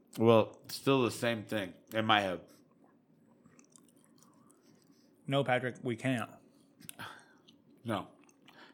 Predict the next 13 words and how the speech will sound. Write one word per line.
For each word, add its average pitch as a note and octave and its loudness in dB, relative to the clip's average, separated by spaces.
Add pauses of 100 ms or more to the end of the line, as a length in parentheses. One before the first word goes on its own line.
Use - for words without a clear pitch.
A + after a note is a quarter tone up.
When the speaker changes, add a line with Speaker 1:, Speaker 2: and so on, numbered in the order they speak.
(100)
Speaker 1:
Hashtag A#2+ 4
this A2 4
is G#2+ 2
forty. F2+ 6 (1500)
I A2 0
don't A2 2
mean A2 -2
to G#2 -6
put G#2+ -6
that G2 -2
on G2 -4
you, G2+ 4
but F2 -4